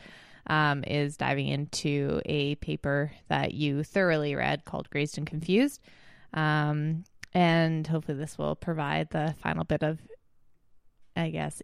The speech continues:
insight into <laughs> the lack of, lack of, uh, I guess, proper education around the argument that livestock can't be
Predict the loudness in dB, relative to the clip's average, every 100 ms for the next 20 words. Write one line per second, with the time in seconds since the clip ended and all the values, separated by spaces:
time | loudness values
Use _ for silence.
0 | -2 2 2 4 4 4 2 0 2 2
1 | 2 2 4 6 6 4 2 2 0 -8
2 | -20 -20 -6 4 6 8 8 8 8 2
3 | 2 -6 -20 -20 0 8 8 8 6 8
4 | 6 2 -8 -8 0 2 2 2 2 2
5 | 0 -2 -8 -6 -4 -4 -4 -4 -2 -2
6 | -2 -2 -4 -8 -10 0 0 0 -4 -4
7 | -4 -6 -6 -4 -4 -4 -6 -10 -16 -20
8 | -18 -10 -6 -6 -6 -4 -4 -6 -8 -8
9 | -6 -6 -8 -8 -6 -6 -8 -20 -20 -20
10 | -20 -20 -20 -10 -8 -6 -6 -6